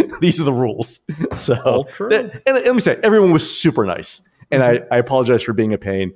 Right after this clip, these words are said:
Speaker 1: A lot of this is, like, you know, asking questions, but, you know, it is sort of like civic back and forth. I don't think I, I don't think I stepped over any lines here. I just asked for clarification on things. Yeah.
Speaker 2: The, the Reedy Creek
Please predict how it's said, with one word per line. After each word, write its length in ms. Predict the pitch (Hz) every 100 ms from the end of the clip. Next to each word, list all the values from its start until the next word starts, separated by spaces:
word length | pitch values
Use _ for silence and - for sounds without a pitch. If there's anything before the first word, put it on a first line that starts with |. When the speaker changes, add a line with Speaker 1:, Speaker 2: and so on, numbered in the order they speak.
| _ -
Speaker 1:
A 60 |
lot 160 | 117 120
of 60 | 110
this 180 | 107
is, 160 | 110 101
like, 360 | 101 95 - _ _ _ _ _ _ 139
you 120 | 117
know, 40 | 120
asking 260 | 113 120
questions, 360 | 107 107 - 123
but, 200 | 262 254
you 60 | 220
know, 100 | 165
it 140 | 202
is 160 | 214 202
sort 160 | 185
of 80 | 156
like 300 | 127 120 -
civic 420 | - 151 127 120
back 220 | 113 104 113
and 120 | 104
forth. 300 | 92 90 - _ -
I 80 | 160
don't 140 | 170
think 140 | 156 135
I, 280 | 123 117 117
I 40 | 143
don't 200 | 147 156
think 160 | 131
I 260 | 123 120 120 117 -
stepped 300 | 120 - -
over 160 | 113 117
any 180 | 110 107
lines 300 | 98 101 95
here. 220 | 104 95 _ _ -
I 60 |
just 180 | 107 156
asked 140 | 101
for 80 | 107
clarification 640 | - 104 92 - 92 - -
on 80 |
things. 260 | - _ _
Yeah. 120 | - _ _ _
Speaker 2:
The, 140 | 143 -
the 140 | 131
Reedy 300 | 214 247 240
Creek 380 | 156 143 127